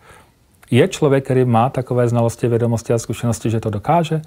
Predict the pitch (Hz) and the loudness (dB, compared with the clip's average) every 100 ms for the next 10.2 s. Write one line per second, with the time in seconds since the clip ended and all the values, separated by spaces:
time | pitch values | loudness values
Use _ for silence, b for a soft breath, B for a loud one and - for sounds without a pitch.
0 | B B B B 104 - 101 104 98 - | B B B B -6 -4 -2 -2 -2 -4
1 | 98 98 - 101 98 - 120 123 - - | -6 -6 -8 -12 -10 -8 -8 -10 -18 -20
2 | _ 151 127 160 143 143 131 117 - 117 | _ -4 0 2 2 2 2 0 0 2
3 | 110 107 110 95 - - B B B 120 | 2 2 0 0 -6 -14 B B B 2
4 | 120 139 190 175 170 165 - 113 123 - | 4 4 4 4 4 2 0 0 0 -2
5 | 120 117 113 123 110 113 117 110 110 113 | 0 2 2 0 0 0 0 -2 0 0
6 | 104 101 101 - - 120 120 143 156 156 | 0 -2 -4 -14 -4 0 2 4 2 2
7 | 135 151 147 156 170 208 - 110 107 113 | 0 4 4 4 2 -2 0 0 0 2
8 | 131 - - _ _ b b b b b | 0 -2 -12 _ _ b b b b b
9 | b - - 113 113 107 123 117 117 117 | b -12 -10 -2 0 0 0 0 -2 -4
10 | 110 117 | -4 -2